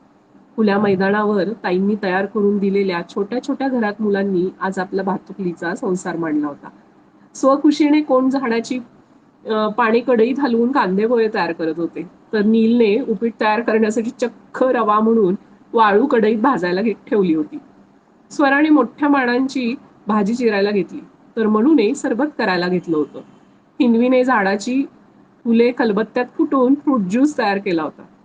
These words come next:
मी म्हटलं, "अगं, हा फ्रूट ज्यूस नव्हे, फ्लॉवर ज्यूस झाला." या सर्व पदार्थांची ट्रायल मात्र अम्मा ताईंच्यावरती होत होती.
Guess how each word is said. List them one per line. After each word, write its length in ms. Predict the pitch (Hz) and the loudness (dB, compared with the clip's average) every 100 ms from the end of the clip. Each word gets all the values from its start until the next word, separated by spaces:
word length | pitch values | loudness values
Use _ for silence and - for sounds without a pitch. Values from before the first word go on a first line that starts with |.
| _ 277 | _ 2
मी 160 | 247 | 4
म्हटलं, 320 | 226 233 233 | 4 2 2
"अगं, 160 | 226 226 | 0 2
हा 120 | - | 0
फ्रूट 220 | - 240 | 0 -2
ज्यूस 300 | 185 190 262 | 0 -2 -2
नव्हे, 280 | 254 214 190 | -2 -2 -2
फ्लॉवर 580 | - _ _ 262 202 208 | -6 _ _ -2 2 2
ज्यूस 300 | 262 240 196 | 2 0 -2
झाला." 260 | 254 156 - _ _ _ _ _ _ _ 277 | -4 -4 -6 _ _ _ _ _ _ _ -2
या 120 | 294 | 0
सर्व 240 | 294 311 | 2 2
पदार्थांची 800 | 330 277 269 302 285 294 277 240 - | 2 2 0 0 0 0 0 -2 0
ट्रायल 320 | 220 220 262 | 0 2 2
मात्र 280 | 262 240 254 | 0 0 -2
अम्मा 260 | 226 226 233 | 0 0 -2
ताईंच्यावरती 680 | 208 190 196 220 208 196 220 | -2 -2 -4 -4 -4 -4 -2
होत 180 | 208 180 | -2 -4
होती. 220 | 175 - | -8 -10